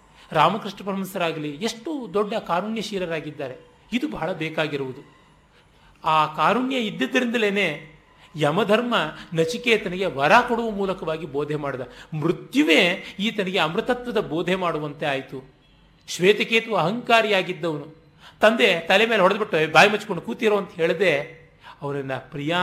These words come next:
ಅಂತ ತೆಗೆದುಕೊಂಡು ಹತ್ತಿರಕ್ಕೆ ತಲೆ ಸವರಿ ಎಲ್ಲ ಹೇಳ್ತಾನಲ್ಲ. ಯಾಜ್ಞವಲ್ಕ್ಯರು ಮೈತ್ರೇಯಿಗೆ,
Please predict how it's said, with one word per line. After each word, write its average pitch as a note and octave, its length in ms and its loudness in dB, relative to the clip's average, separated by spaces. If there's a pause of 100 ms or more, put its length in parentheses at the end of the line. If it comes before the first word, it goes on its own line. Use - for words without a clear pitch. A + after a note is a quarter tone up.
ಅಂತ G3+ 200 -6
ತೆಗೆದುಕೊಂಡು D#3+ 640 -10
ಹತ್ತಿರಕ್ಕೆ D3 680 -10 (200)
ತಲೆ D#3 240 0
ಸವರಿ C#3+ 300 -6
ಎಲ್ಲ C#3 260 -6
ಹೇಳ್ತಾನಲ್ಲ. C#3 540 -8 (380)
ಯಾಜ್ಞವಲ್ಕ್ಯರು G#3+ 680 0
ಮೈತ್ರೇಯಿಗೆ, G#3 640 -2